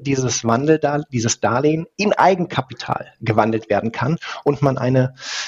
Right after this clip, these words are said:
äh, sozusagen eine Reduktion, ähm, einen Discount auf die Bewertung der kommenden Runde bekommt, äh,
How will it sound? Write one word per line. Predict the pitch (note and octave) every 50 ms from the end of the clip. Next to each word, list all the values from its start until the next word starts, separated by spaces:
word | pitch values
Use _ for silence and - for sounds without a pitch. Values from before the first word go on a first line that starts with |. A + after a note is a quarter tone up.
| - _ -
äh, | A#2 A2+ A2+ A2+ A2+ A#2
sozusagen | - - A#2 - - A#2+ A2+
eine | - A#2+ A#2+ A#2
Reduktion, | A#2+ A#2+ A#2 - - - - C#3+ D3 D#3 F3 F3+ F3 - -
ähm, | C3+ A#2+ A#2+ A#2+ B2 -
einen | A2+ A2+
Discount | - E3 - - - F3 D#3 D3+ C#3+ -
auf | - A#2+ B2+ -
die | - C3 B2+ B2+ B2+ _ - - - - -
Bewertung | A#2 G#2+ A2+ A2+ A2+ - - C3 A#2+
der | A#2 A2+
kommenden | - - A#2 A2+ A2+ A2 G2+
Runde | - A#2+ A#2 G#2+ A#2
bekommt, | - - - - - - - - - _ - - _ _ _ -
äh, | A#2+ G#2+ G#2